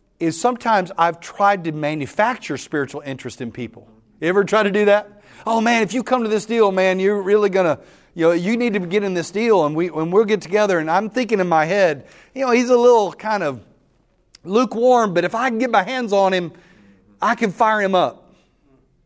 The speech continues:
I don't really think that consciously, but I think that's,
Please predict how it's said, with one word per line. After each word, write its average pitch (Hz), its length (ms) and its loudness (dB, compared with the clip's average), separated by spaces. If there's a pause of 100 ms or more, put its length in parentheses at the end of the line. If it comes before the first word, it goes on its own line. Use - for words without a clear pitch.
(180)
I 226 60 0
don't 262 120 4
really 233 160 4
think 208 220 -6
that 156 180 -2
consciously, 208 580 -4
but 175 100 -2
I 170 100 2
think 208 260 -4
that's, 220 280 -4